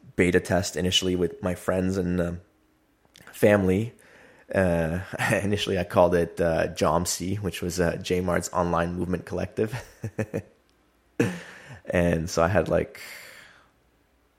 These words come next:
eight to ten people initially, I think, who were part of that, who did all sixteen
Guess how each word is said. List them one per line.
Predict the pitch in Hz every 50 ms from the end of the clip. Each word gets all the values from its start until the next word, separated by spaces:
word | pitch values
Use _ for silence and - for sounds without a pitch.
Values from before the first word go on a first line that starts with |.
| _ _ _ _ _ - -
eight | - 107 123 123 -
to | -
ten | 113 - - 120 117 120
people | - - 113 - - 113 113
initially, | 110 107 110 - - - 113 110 110
I | 117
think, | - - 107 107 113 - - - - - - _ _ _ - - - - - - - - - - - _ _ _ _
who | - 95
were | 92 98 95
part | - - 104 95 98
of | 95
that, | 98 101 101 104 104 104 - - 101
who | - 95 92 90 87 87 85 87 82 - - - - - - - -
did | - 98 92 92 92 95 101 - - _ _ _ _ - - - - _ _ _ -
all | 85 87 87 87 87 90
sixteen | 87 - - 92 - - - - 95 90 90 90 92 101